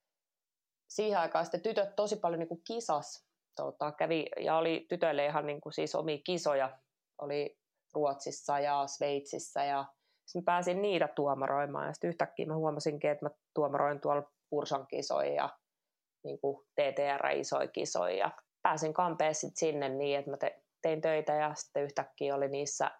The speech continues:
niinku isoissa kisoissa tuomaroimassa, ja meitä oli tosi hyvä jengi siellä, ja se oli kyllä niinku ihan huippuaikaa, että tota, et, et, ja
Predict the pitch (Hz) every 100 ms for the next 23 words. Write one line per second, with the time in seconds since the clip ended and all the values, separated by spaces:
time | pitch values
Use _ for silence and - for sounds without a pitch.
0 | 160 151 156 160 139 - _ _ _ _
1 | _ _ _ - 160 143 139 - 139 139
2 | 139 - 139 135 139 90 - 165 - -
3 | 143 143 - 135 143 143 139 131 139 139
4 | 135 135 165 - - - 82 92 - _
5 | _ _ _ _ _ - - 135 131 135
6 | 139 139 - - - 151 139 - - 165
7 | 147 - 139 135 139 - 76 - - 160
8 | - - - 156 - _ _ _ - 139
9 | 151 156 156 - 147